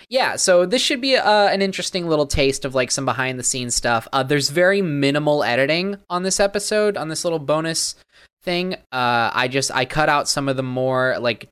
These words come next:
discussional bits, uh, and, and I cut out some, uh, like, a couple little pieces of dead air. But for the most part, it's a little bit more of, like, a slower pace than the usual episode.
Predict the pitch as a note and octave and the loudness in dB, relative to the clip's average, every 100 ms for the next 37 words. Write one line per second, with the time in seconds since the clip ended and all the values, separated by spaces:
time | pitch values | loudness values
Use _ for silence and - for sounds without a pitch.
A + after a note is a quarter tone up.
0 | - A#2+ - C3+ A#2+ C#3 A#2+ A#2 A#2+ A#2+ | -16 -10 -4 -2 -2 -2 -2 0 0 0
1 | - - - - _ _ - A#2 A2+ A2 | 0 -2 -2 -14 _ _ -6 -2 -2 -2
2 | A#2 G#2+ A#2 A2+ A2 B2+ A2+ G#2+ G#2+ - | -4 -4 -2 -2 -4 -2 0 0 0 -2
3 | - G#2 G2+ G2+ F#2+ F#2 F2 F2+ C3 D#3 | -4 -4 -4 -6 -4 -4 -6 -4 -2 -2
4 | - - D#3+ D3+ D3+ C3+ B2+ B2 B2 A#2 | -2 -2 0 0 2 2 2 0 0 0
5 | A2+ A2 _ B2+ A2+ A#2 A2 G#2+ A2 G#2+ | -2 -6 _ -10 -8 -8 -8 -2 0 0
6 | G#2+ G#2+ - F3 E3 D3 C#3+ - C#3 C3+ | 0 -4 -2 0 0 0 -2 0 0 0
7 | - - - D3 F3 E3+ F3 E3+ D3+ D3 | -2 -20 -14 -4 -2 2 4 4 2 2
8 | C#3+ C#3+ C3 B2 - - C3 C3 C3+ C3 | 2 2 0 -2 -2 -2 0 2 2 0
9 | C#3 C3+ C3+ C#3 C3 C3 C3 C#3 C#3 C3+ | -2 -2 -2 -6 -6 -6 -2 0 0 0
10 | C#3 E3 D#3 | -2 -2 -2